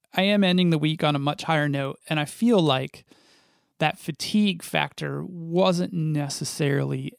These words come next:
as big a factor this week as it was last week, but it, it's not like that was the first time that's ever happened. So I think we can get into patterns, and I think sometimes when the patterns are negative or,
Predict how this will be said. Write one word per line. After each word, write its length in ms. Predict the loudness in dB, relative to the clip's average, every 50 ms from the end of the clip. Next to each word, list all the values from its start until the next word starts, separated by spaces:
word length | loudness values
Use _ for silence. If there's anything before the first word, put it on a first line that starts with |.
| _ -8
as 160 | -6 -6 -6
big 300 | -8 -4 -4 -2 0 0
a 40 | -2
factor 400 | -2 -4 -4 -4 -6 -6 -8 -10
this 240 | -8 -8 -10 -10 -8
week 580 | -4 -4 -4 -4 -4 -8 -14 -20 -20 -20 -20 _ _ _ _ _ _ _ -4
as 140 | -4 -4
it 100 | -4 -4
was 240 | -4 -2 -4 -2 -2
last 380 | -2 0 0 0 0 -4 -8 -12
week, 200 | -14 -14 -16 -18 -20 -20 _ _ _ 0
but 140 | 2 2 2
it, 160 | 0 -2 -6 -14 _ _
it's 160 | -6 -4 -2 -2
not 160 | 0 0 2
like 140 | 0 0 0
that 140 | 0 0
was 120 | 0 -2 -2
the 80 | -4
first 300 | -4 -4 -4 -4 -4 -2
time 160 | -2 -2 -2 -2
that's 200 | -4 -4 -4 -4
ever 180 | -6 -6 -6
happened. 440 | -8 -8 -10 -10 -12 -14 -20 -20 -20 _ _ _ _ _ _ _ _ _
So 340 | -2 0 2 2 2 0 -4 -8 _ _ _ _ _ _ _ _ -8
I 80 | -4
think 180 | -2 -2 0 0
we 100 | 0 0
can 140 | 2 2 2
get 180 | 4 4 4 4
into 160 | 4 2 0
patterns, 640 | 0 0 0 0 0 -2 -4 -4 -6 -8 -10 -14 -18 _ _ _ _ _ _
and 80 | -4 -4
I 80 | -4 -4
think 300 | -4 -4 -4 -4 -4 -2
sometimes 440 | 0 0 0 2 2 0 0 0
when 140 | 0 -2 -2
the 80 | -2 -4
patterns 460 | -4 0 0 2 2 2 2 0 0
are 80 | -2 -4
negative 920 | -2 0 2 4 4 4 4 4 2 0 -2 -4 -6 -8 -10 -14 -18 -20 _ _ _ _ _ _ _ _ _ _
or, 520 | 2 4 6 6 6 6 4 4 2 -2